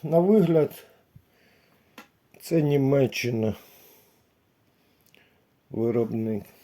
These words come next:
Далі ось хлопчик і два гусі.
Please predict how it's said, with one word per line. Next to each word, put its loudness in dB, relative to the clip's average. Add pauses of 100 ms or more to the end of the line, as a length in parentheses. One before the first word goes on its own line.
(1600)
Далі 4
ось 0 (460)
хлопчик 0 (1700)
і -6
два 2
гусі. 0